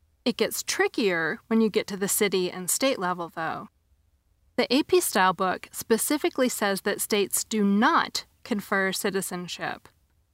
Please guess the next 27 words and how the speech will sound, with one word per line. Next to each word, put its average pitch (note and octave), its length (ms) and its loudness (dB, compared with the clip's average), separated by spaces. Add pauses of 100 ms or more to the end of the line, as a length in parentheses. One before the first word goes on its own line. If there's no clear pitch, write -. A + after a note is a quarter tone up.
(320)
But A3 180 2
Garner's B3+ 480 4
Modern G3+ 340 4
American F3+ 540 0
Usage G3 680 -2 (300)
says A3 360 2
that F#3+ 260 2
in A#3+ 160 6
the C#4+ 80 6
United G3+ 500 4
States, - 500 -2 (120)
you C4+ 160 2
can G4 400 0
use F3+ 260 4
citizen G3+ 640 0 (120)
or A3+ 260 4
resident G3 800 0 (260)
when A#3+ 160 4
referencing F#3+ 520 0
a F#3+ 60 0
state. - 580 -2 (800)
Since A#3+ 300 2
Brian C4+ 400 2
Garner G3 420 2
is F#3+ 220 0
a G3 80 2
lawyer, F3+ 560 -2